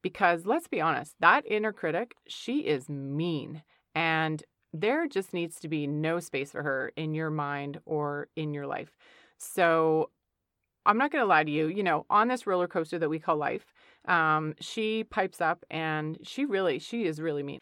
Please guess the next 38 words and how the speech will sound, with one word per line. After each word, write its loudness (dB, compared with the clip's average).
But 8
she -2
lives 0
in -2
there, 0
and -4
I 6
have 0
<laughs> -20
lately 2
started 0
talking -2
back 6
to 2
her 2
because 4
it's -2
important 0
to -2
set -2
those -2
boundaries -4
and -4
shut -4
down -2
that -4
negativity. -8
And, -2
you 0
know, 2
when 4
I 2
see -2
it 0
in -2
people -2
around 2
me -6